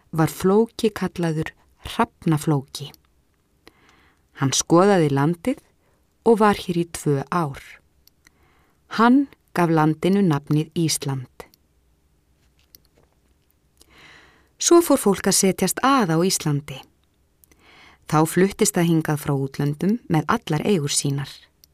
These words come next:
Sagt er að Ingólfur Arnarson sé fyrsti landnámsmaðurinn. Hann átti heima í Reykjavík. "Var þá Hrafnaflóki marga daga á leiðinni?"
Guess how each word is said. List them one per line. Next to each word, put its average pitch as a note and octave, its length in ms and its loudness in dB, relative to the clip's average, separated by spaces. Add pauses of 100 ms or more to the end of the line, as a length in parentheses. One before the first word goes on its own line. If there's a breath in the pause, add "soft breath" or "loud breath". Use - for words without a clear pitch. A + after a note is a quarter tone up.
(960 soft breath)
Sagt - 360 0
er F3+ 160 2
að - 80 -4
Ingólfur A#3+ 580 2
Arnarson F3+ 800 -2 (340)
sé - 240 -4
fyrsti - 520 -2
landnámsmaðurinn. D3 1000 -2 (1080 soft breath)
Hann B3+ 240 6
átti A#3 240 -2
heima E3 320 0
í E3 120 0
Reykjavík. D#3 760 -6 (2250 soft breath)
"Var E3 140 4
þá D#3+ 160 -2
Hrafnaflóki E3+ 760 0
marga D3+ 460 0
daga G3+ 460 -4
á - 40 2
leiðinni?" G3 520 0